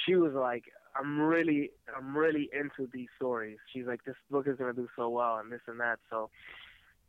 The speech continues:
kinda, it kinda made me feel good about the work because it's a risk for me because people are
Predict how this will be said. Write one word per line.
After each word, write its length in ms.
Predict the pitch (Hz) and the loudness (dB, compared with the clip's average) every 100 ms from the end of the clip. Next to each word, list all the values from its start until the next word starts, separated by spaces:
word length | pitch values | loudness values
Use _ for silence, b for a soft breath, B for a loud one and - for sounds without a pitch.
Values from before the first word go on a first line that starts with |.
| - - | -14 -4
kinda, 380 | 131 131 120 - | -2 0 0 0
it 120 | 123 - | -6 -2
kinda 240 | 127 123 | 0 0
made 280 | 120 127 123 | 0 -4 -6
me 120 | 117 - | -14 -6
feel 120 | 131 | -6
good 220 | 120 123 123 | -4 -4 -4
about 300 | 113 110 - | -4 -6 -6
the 100 | 117 | -6
work 220 | 156 - | -6 -6
because 380 | 120 131 123 117 _ B B B B B | -10 -2 -2 -4 _ B B B B B
it's 140 | 208 - | -8 0
a 60 | 170 | 4
risk 240 | 180 196 - | 4 4 2
for 120 | 151 | 0
me 220 | 147 170 | 2 0
because 340 | 170 143 135 123 | 0 -2 -4 -4
people 280 | - 147 139 | -6 -2 0
are 140 | 127 | 0